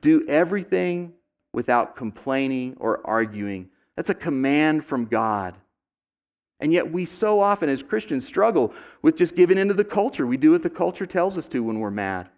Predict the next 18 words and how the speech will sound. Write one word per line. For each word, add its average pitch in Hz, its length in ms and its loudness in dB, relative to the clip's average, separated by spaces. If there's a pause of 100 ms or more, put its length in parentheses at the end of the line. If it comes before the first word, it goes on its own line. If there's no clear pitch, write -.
(520)
We 214 80 -2
don't 269 140 -2
care 170 140 4
what 131 120 2
the 123 80 -2
Bible, 120 400 2
wait, 349 180 -2
no, 330 80 -2
that's 330 160 2
not 311 160 2
true. 339 340 4 (160)
We 269 140 4
do 349 340 8
care 339 300 6
what 277 160 8
the 262 80 6
Bible 185 380 6
says. 127 560 4